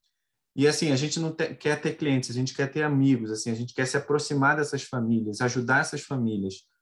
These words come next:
ajudar cada uma dessas mães, entendeu? Com a Bárbara na direção acadêmica, com os outros professores, tem um corpo de docentes lá ajudando. Se eu consigo pegar a mão dessa mãe e carregar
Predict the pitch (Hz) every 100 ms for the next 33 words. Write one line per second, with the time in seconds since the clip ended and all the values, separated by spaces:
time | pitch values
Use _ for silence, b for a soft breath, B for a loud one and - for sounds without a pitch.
0 | _ - 117 123 127 139 147 156 160 170
1 | 156 160 147 147 147 139 127 117 104 -
2 | 107 110 110 131 143 b b _ - 127
3 | 123 123 143 143 139 135 131 131 127 127
4 | 131 131 120 117 123 123 120 117 117 110
5 | 110 139 143 131 - 127 131 123 - 123
6 | 131 123 120 117 131 139 123 120 117 -
7 | 117 113 - 120 131 117 117 123 135 B
8 | B B - 120 123 123 127 135 156 170
9 | 151 170 165 151 156 147 135 180 175 -
10 | 147 123 110 101 - 131 131 131 135 117
11 | 113 113